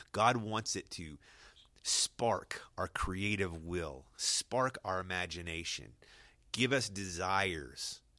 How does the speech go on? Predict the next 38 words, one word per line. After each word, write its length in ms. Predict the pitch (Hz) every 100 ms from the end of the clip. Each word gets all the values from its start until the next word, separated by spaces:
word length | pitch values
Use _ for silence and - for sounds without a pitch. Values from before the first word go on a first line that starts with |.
| _ _
to 80 | 101
see 260 | - 113
things 360 | 107 104 92 85
happen 500 | - 90 - 80 71 - -
in 100 | 98
the 100 | 92
world 600 | 85 90 95 90 80 76 -
or 100 | 80
between 420 | 73 - 95 90
people, 440 | - - - - - - _ _ _ _ - -
to 60 |
make 160 | 98 110
it 100 | -
better. 240 | 98 71 - _ _ _ -
God 180 | - 98
loves 380 | 95 104 123 117
to 120 | -
see 220 | 92 - 80
it 180 | - - _ - - - - _
when 100 | -
his 120 | 82
kids 280 | - 90 78 -
do 180 | 80
that. 220 | 69 - -
That's 220 | 104 -
what 100 | 156
he 60 |
created 640 | 165 - 160 160 202 208 131
them 160 | 92
for. 400 | - - 58 - _
That's 160 | - -
what 100 | 113
it 60 |
says 260 | - 139 131
explicitly 720 | 92 - - 151 - - 117
in 80 | 107
the 60 | 104
text. 540 | - 92 - - -